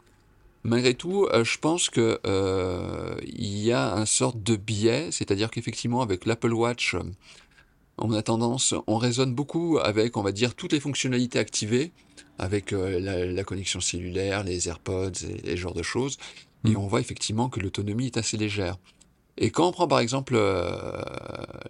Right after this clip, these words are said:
Speaker 1: le, le, le, ce que, comme tu dis, hein, la, la montre Garmin qui affiche jusqu'à quarante-huit jours, ces quarante-huit jours, alors ce chiffre-là, c'est avec, euh, un mode, euh, euh, très économe activé, euh, voilà.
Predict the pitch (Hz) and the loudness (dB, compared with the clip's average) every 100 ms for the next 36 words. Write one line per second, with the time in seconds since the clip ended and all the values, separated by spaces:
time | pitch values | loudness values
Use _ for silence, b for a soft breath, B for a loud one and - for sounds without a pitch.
0 | - - - 80 67 55 71 67 - - | -8 -8 -6 -4 -2 -2 -2 -4 -2 -4
1 | 98 - 104 104 120 180 170 117 92 95 | -2 -2 -2 -2 -4 -2 -2 -2 -2 -2
2 | 113 120 101 107 101 113 123 - 90 123 | -2 -6 -4 -2 -2 -4 -4 -6 -4 -4
3 | 110 - 92 107 90 - 85 107 175 - | -4 -2 0 0 -2 -4 -2 2 0 -2
4 | B B B B B _ _ _ _ - | B B B B B _ _ _ _ 4
5 | - 165 165 143 123 - 117 165 196 156 | 6 6 6 2 2 0 0 2 2 4
6 | 107 - 123 - 135 - 131 170 185 131 | 4 4 2 0 0 -2 0 2 2 2
7 | 113 120 117 110 - 110 123 147 127 113 | 2 2 4 4 4 0 2 2 4 4
8 | 107 104 101 101 98 95 104 98 92 - | 4 4 4 4 2 2 2 0 0 2
9 | 143 135 - 123 117 104 - 123 120 156 | 2 2 0 0 2 0 0 0 2 4
10 | 165 170 156 110 104 101 98 101 120 110 | 4 4 2 2 2 2 0 0 0 0